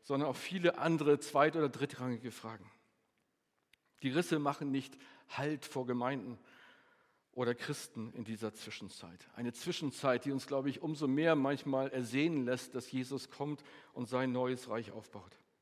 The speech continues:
Nun, man könnte manchmal resignieren, aber das ist nicht unser Ding, schon gar nicht bei Jumpers. Sondern wir sagen immer, wer heute den Kopf in den Sand steckt, der knirscht morgen nur mit den Zähnen. Das hilft keinem.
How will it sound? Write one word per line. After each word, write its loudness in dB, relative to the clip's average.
Nun, 4
man 8
könnte 8
manchmal 6
resignieren, 2
aber 6
das 0
ist -8
nicht -4
unser 2
Ding, -2
schon -4
gar 0
nicht 0
bei 2
Jumpers. -2
Sondern 2
wir 4
sagen 6
immer, 4
wer 4
heute 2
den 0
Kopf -4
in -2
den 2
Sand 2
steckt, -4
der 0
knirscht 2
morgen 2
nur 2
mit -2
den -2
Zähnen. -6
Das -2
hilft 2
keinem. -4